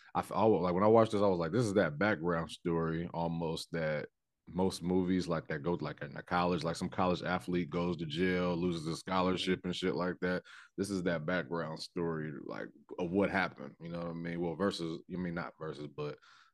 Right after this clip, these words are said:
uh, minus the revenge part, 'cause usually there's no, you know, revenge. It's just that that nigga loses a scholarship. But in this case, a woman was raped at a party. Um,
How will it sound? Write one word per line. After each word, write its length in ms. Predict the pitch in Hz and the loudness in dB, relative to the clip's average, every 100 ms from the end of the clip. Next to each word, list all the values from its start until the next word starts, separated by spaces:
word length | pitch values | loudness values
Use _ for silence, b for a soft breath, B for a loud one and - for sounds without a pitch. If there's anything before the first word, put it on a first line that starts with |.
| _ | _
uh, 200 | - - 73 | -12 -10 -4
minus 300 | 90 92 85 | -2 -2 -2
the 100 | 85 | -4
revenge 480 | 80 78 92 80 - | -4 -2 -2 -2 -8
part, 240 | 65 - | -8 -8
'cause 160 | - 73 | -12 -8
usually 220 | 87 80 | -4 -4
there's 240 | 78 80 73 | -4 -6 -6
no, 340 | 82 78 65 - | -4 -4 -6 -10
you 100 | 73 | -10
know, 100 | 69 | -8
revenge. 640 | 69 73 85 82 71 73 | -8 -4 -2 -4 -6 -10
It's 100 | 76 | -10
just 160 | 78 - | -10 -8
that 160 | 73 73 | -8 -4
that 140 | 87 | -2
nigga 200 | 87 76 | -2 -2
loses 260 | 85 82 69 | -2 -2 -4
a 80 | 71 | -12
scholarship. 640 | - 95 82 78 71 60 | -2 -2 -2 -6 -10 -12
But 200 | - 73 76 | -12 -12 -4
in 60 | |
this 180 | 95 95 | -2 0
case, 480 | - 82 78 78 - b b b b _ _ _ - | -2 -2 -2 -6 -12 b b b b _ _ _ -8
a 80 | 78 | -4
woman 360 | 87 92 87 | 0 0 0
was 640 | 82 82 82 80 78 73 - | 0 0 0 -2 -4 -8 -12
raped 320 | 76 92 98 98 | -2 0 2 2
at 120 | 98 | 0
a 40 | |
party. 520 | 95 92 85 82 85 87 _ _ _ _ _ - | 0 2 2 2 -2 -6 _ _ _ _ _ -14
Um, 540 | 147 139 131 58 64 | -10 -10 -10 -12 -12